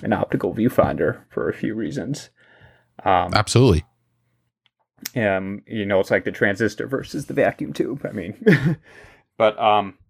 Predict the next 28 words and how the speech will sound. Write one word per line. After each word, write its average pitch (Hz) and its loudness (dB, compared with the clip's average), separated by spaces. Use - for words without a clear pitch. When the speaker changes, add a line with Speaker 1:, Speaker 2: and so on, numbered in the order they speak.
Speaker 1:
and 123 -4
so 127 6
I 117 6
think 143 0
you're 120 0
going 127 0
to 113 -4
really 127 0
see 123 -2
it, - -6
um, 98 -8
heat - -4
up. 107 4
Um, 101 0
that 127 6
being 117 0
said, 113 4
I, 95 2
you 104 -8
know, 95 0
I 107 0
think - -6
we 107 4
have 92 2
to 107 2
remember 98 2
that 90 2
Canon 95 -2